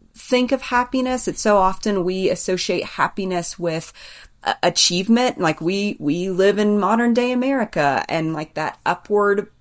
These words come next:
progression, advancement, getting better, better, better, the self-help movement, that is a feature of modernity, right?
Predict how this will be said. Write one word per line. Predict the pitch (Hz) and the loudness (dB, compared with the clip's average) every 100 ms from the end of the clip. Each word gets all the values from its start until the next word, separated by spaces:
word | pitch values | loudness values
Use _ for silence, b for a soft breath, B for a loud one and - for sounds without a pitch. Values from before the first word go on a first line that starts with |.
| - | -12
progression, | - 175 180 185 185 220 196 190 - | -8 -6 -2 -2 -2 -4 -4 -4 -6
advancement, | 143 139 170 185 - 208 185 160 | -6 -2 0 0 -2 -2 -4 -4
getting | 147 139 147 | -6 -4 -2
better, | 180 190 185 | 0 2 2
better, | 180 175 175 | 2 0 2
better, | 170 170 | 2 2
the | 165 | 0
self-help | 147 170 170 185 - | -2 -4 -2 -2 -2
movement, | 170 170 180 | -2 -2 -4
that | 127 135 | -4 -2
is | 190 | -2
a | 185 | -4
feature | 180 190 - 208 | -4 -6 -4 -2
of | 202 | -2
modernity, | 196 175 185 190 78 82 | 0 0 0 -2 -4 0
right? | 175 185 196 | 0 2 -2